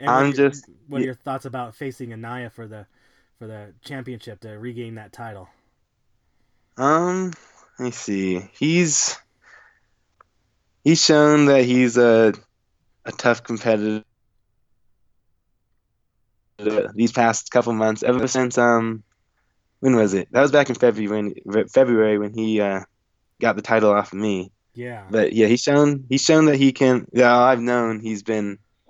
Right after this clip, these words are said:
Speaker 2: he's, he is one of the best wrestlers in Colorado. So I know I'm gonna have to bring out my best offense and defense. So it's just like,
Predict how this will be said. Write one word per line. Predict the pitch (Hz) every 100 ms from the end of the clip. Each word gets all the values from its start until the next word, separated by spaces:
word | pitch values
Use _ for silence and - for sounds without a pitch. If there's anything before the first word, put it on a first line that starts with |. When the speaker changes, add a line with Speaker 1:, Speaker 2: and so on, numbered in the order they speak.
| _
Speaker 2:
he's, | 123 113 104
he | 120 123
is | 127 110 104 - _ _ _
one | - 117
of | 113
the | 107
best | 113 107 -
wrestlers | 107 110 104
in | 101
Colorado. | 107 101 101 98 98 98 98 _ _ _ _
So | - 113 110 110 101 _ _ _ _ _ _ -
I | 123
know | 123 123
I'm | 120 120
gonna | 117
have | 117
to | 113
bring | 110 120 113
out | 107 - _ _ _
my | 107 113 123 127 123 120 120 123 _ _
best | 104 104 104 101 - - - _ _ _ _
offense | 107 110 110 113 110 107 - -
and | 110 113 110 104
defense. | 107 101 98 98
So | - 107
it's | 107
just | 113 110
like, | 107 104